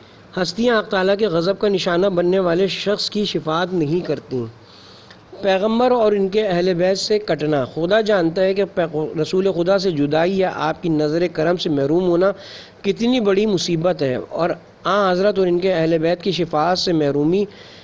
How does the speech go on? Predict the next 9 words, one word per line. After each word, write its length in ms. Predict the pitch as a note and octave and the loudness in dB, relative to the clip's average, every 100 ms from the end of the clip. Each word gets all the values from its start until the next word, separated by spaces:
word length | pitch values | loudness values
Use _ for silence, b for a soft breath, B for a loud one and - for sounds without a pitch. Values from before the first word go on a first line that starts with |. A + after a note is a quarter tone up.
| B - | B -6
कितनी 300 | G#3+ G#3 B3+ | -4 0 0
बड़ी 240 | G#3+ G3+ A3+ | 2 2 2
रसवाई 520 | F#3+ - D#3+ D#3+ F3 | 0 0 0 2 2
है। 180 | C3+ A#2+ | 2 0
ये 280 | B2+ F3 G3+ | -2 0 0
गुमान 400 | F#3 F#3 F3+ G3 | 0 0 0 2
भी 100 | F#3+ | 0
ना 120 | G3 | 0
कीजिएगा 640 | F3 E3+ D#3+ F#3 F#3 F#3 | -2 -4 0 0 2 2